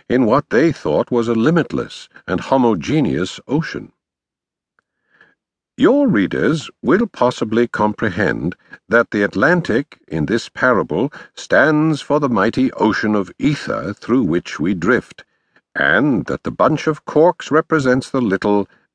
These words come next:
and obscure planetary system to which we belong. A third-rate sun,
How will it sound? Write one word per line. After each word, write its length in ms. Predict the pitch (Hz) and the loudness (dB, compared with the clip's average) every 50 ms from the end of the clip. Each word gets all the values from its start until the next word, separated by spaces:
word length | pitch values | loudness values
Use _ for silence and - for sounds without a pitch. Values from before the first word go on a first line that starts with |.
| _ | _
and 200 | - 101 113 117 | 0 0 0 0
obscure 580 | 135 - - - - - - 95 87 85 92 95 | -2 -4 -6 -12 -10 -2 0 2 4 4 4 2
planetary 640 | - - - 82 76 76 78 73 - 78 67 73 76 | 0 -2 -2 0 0 0 -2 -2 -4 -4 -4 -4 -4
system 540 | - - 165 156 - - - - 53 53 | -4 -4 -4 -4 -4 -6 -8 -10 -10 -10
to 160 | - - - 85 | -12 -8 -6 -6
which 260 | 80 73 - - - | -6 -6 -6 -8 -10
we 140 | - 52 - | -12 -10 -10
belong. 500 | 55 53 67 92 120 104 67 53 - - _ _ _ _ _ _ _ _ _ _ _ _ _ _ _ - | -8 -4 -2 0 0 0 -2 -4 -8 -16 _ _ _ _ _ _ _ _ _ _ _ _ _ _ _ -4
A 80 | 123 | -4
third-rate 640 | - - - 135 127 127 113 107 120 120 120 - - | -2 2 4 4 4 4 4 2 0 0 0 -2 -6
sun, 500 | - - - - 135 101 73 58 50 - | -14 -8 -2 0 0 0 0 -2 -6 -12